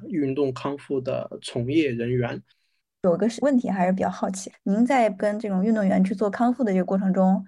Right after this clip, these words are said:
Speaker 2: 运动员和跟普通人做康复相比来说，肯定运动员做康复会更复杂。比如说可能运动员需要带病参赛啊，他的整个的这个困难度会很高。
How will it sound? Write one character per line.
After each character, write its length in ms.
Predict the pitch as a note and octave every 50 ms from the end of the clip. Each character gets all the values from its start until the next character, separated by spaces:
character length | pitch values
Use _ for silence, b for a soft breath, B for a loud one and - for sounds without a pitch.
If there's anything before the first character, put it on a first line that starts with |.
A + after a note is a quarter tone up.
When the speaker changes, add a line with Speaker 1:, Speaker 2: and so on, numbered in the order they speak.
| B B B
Speaker 2:
运 60 | C4+
动 80 | B3+ A3
员 200 | G3 - - F#3+
和 140 | F#3+ G3 G3
跟 180 | F#3+ A#3 A#3
普 140 | A3+ - -
通 100 | - A3+
人 120 | G#3 G3
做 100 | A#3 -
康 180 | G3+ - A3+ A3+
复 280 | A#3 - A3 F#3 F#3+ F#3+ B B
相 180 | - - A3+
比 80 | A3+ G#3+
来 160 | F#3 E3 -
说， 320 | F#3+ - F#3 F#3 F#3 G3 F#3+ -
肯 160 | - - F#3+
定 280 | F3 F#3+ G3 G3 F#3+ F#3+
运 100 | - A3+
动 140 | A3 G#3 G3
员 160 | F#3 F3 F3
做 100 | F#3 G3
康 160 | F#3+ G3 G#3
复 80 | G3+ G3+
会 80 | G3 G3
更 160 | F#3+ A#3+ A#3
复 140 | A3+ - -
杂。 320 | - - F2+ F2+ - - B B B B B
比 80 | -
如 60 | F3 F#3
说 80 | G3+
可 100 | F#3+ G3+
能 160 | F#3 F3+ E3+
运 80 | F#3 G3
动 100 | F#3+ F#3+
员 160 | F3 D#3+ F3
需 140 | F#3+ F#3+ -
要 180 | G3 F3+ F3+ F3
带 160 | F#3+ - A#3 A3
病 160 | A3+ A3 G#3+
参 180 | - A#3 A3+
赛 180 | A#3 B3+ A#3+ G#3+ F#3+
啊， 120 | F#3 F3 E3 - B B B B
他 180 | - - D4
的 60 | C#4 B3
整 180 | F#3 F3+ -
个 100 | - G#3
的 140 | G#3 G3 G3
这 60 | F#3+
个 100 | F3 E3+
困 240 | F3+ G3 - E4 D4
难 220 | A3+ F3 E3+ F#3
度 120 | A#3+ D#4+ D4
会 160 | C#4 A#3+ G3+
很 200 | G3 F#3 D#3 D#3
高。 280 | - - D#3+ D#3+ -